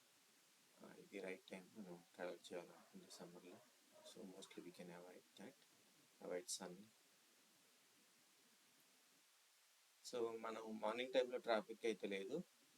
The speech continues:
ఆ, మనం బేగంపేట దాటి నుంచి సైనిక్పూర్ వెళ్ళే రోడ్లో అక్కడ కొంచెం మనకి వన్ వే ఉంటుంది, కొంచెం దూరం. ఆ నుంచి మనకి హైవే స్టార్ట్ అవుతుంది. అక్కడ కొంచెం స్లో అయింది జర్నీ. ఆ తర్వాత ఇంకా అక్కడి నుంచి మనకి రీచ్ అయ్యేంత వరకు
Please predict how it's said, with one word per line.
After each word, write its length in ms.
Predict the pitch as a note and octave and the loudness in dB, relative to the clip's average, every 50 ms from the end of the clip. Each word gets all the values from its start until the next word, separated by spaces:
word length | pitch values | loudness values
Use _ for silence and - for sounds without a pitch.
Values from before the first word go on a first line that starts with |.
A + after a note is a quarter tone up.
| - - - - - | -20 -20 -18 -12 -6
ఆ, 180 | - G#2+ G#2 G#2 | -2 -2 -2 -2
మనం 480 | G2+ G2+ G2+ G2 G2 G2 G2 - - - - | -4 -8 -12 -12 -12 -12 -12 -12 -16 -18 -14
బేగంపేట 600 | - - G#2+ G2+ G2 G#2 G#2 - A2+ G#2+ G2+ - | -2 4 4 4 4 4 0 2 2 2 2 2
దాటి 240 | - G2+ G2+ F#2 F#2 | 2 2 2 2 0
నుంచి 280 | G2 G2 G#2 - - | -6 -10 -10 -10 -8
సైనిక్పూర్ 640 | - - A2 G#2 G#2 A2 A2+ - - - - B2+ A#2 | -8 -4 -4 -4 -4 -4 -8 -10 -12 -8 -4 -4 -2
వెళ్ళే 240 | A2+ A2 A2 A2 G#2+ | -2 0 2 2 2
రోడ్లో 360 | G2+ G#2 G2+ F#2+ F#2 A2+ B2 | 2 2 0 0 0 0 0
అక్కడ 360 | A#2 G2+ - - - - A2 | 0 -2 -4 -6 -4 -2 -2
కొంచెం 420 | G#2+ - G#2 F#2+ F#2 - G#2 G2 G2 | -2 -2 -4 -4 -2 -2 -4 -4 -4
మనకి 300 | G2 F#2+ F#2 - - G2+ | -6 -8 -10 -6 -2 -2
వన్ 180 | G2+ G2+ G2+ | 0 0 4
వే 80 | G#2+ A#2 | 4 4
ఉంటుంది, 400 | A2 G2 F#2 - F2+ F#2+ G2+ A2 | 4 4 0 -4 -10 -12 -12 -12
కొంచెం 360 | - - G2+ F2+ - - F#3 | -10 -10 -12 -10 -8 -6 -4
దూరం. 240 | G3 A#3 C4+ B3+ G#3+ | -4 -4 -4 -4 -6
ఆ 80 | G2+ - | -8 -8
నుంచి 260 | F#2+ - F#2+ - - - | -8 -12 -14 -16 -14 -12
మనకి 180 | A2 F#2 F2+ F2 | -12 -14 -14 -12
హైవే 260 | - B2 F#2 F#2+ G2 | -10 -8 -8 -6 -6
స్టార్ట్ 300 | - - - - - - | -8 -10 -10 -12 -10 -10
అవుతుంది. 440 | F2 F3 - - - G3 G#3+ - F3+ - - - - - - - - - - - - - - - - - - - - - - - - - - - - - - - - - - | -10 -10 -8 -8 -8 -8 -8 -10 -12 -14 -18 -20 -20 -20 -20 -20 -20 -20 -20 -20 -20 -20 -20 -20 -20 -20 -20 -20 -20 -20 -20 -20 -20 -20 -20 -20 -20 -20 -20 -20 -20 -20 -16
అక్కడ 220 | - - - A2 | -16 -14 -12 -6
కొంచెం 460 | G#2+ - G2+ G2 G2 - A2 G#2 G#2 | -2 0 0 0 0 0 -2 -2 -2
స్లో 280 | G2 - - G#2+ G#2+ G#2 | -2 -2 2 4 6 6
అయింది 300 | G2+ G2 F#2+ F2+ F#2 F2+ | 6 4 0 0 -4 -4
జర్నీ. 480 | - A2 G2 F2+ F#2 F#2+ A2+ D3 E3+ - - A2+ | 0 0 0 0 0 -2 -4 -4 -4 -2 2 2
ఆ 80 | G2+ | 2
తర్వాత 380 | G2 - G2+ F#2+ F#2+ F#2+ F#2 F#2 - | 2 2 0 -2 0 -2 -2 -6 -6
ఇంకా 160 | - G2 F#2+ | -2 0 0
అక్కడి 240 | F2+ - - G2 G2+ | 0 0 -2 -2 -2
నుంచి 280 | G#2 A2 A2 - A2+ | 0 0 -2 -2 -2
మనకి 440 | G#2+ G2+ G2 F#2 F#2 F#2 - - F2+ | -2 -2 -2 -4 -4 -8 -10 -10 -6
రీచ్ 300 | F#2 G2 G2+ G#2 - - | -4 -4 -2 -2 -2 -2
అయ్యేంత 280 | G2 F#2+ F#2+ F#2 - G2 | -2 -2 -4 -6 -4 -4
వరకు 640 | G2+ F#2+ - - - G#2 F#2+ F#2 F#2 F2+ F2 F2 | -2 -2 -4 -4 -4 -4 -2 -2 -4 -4 -6 -8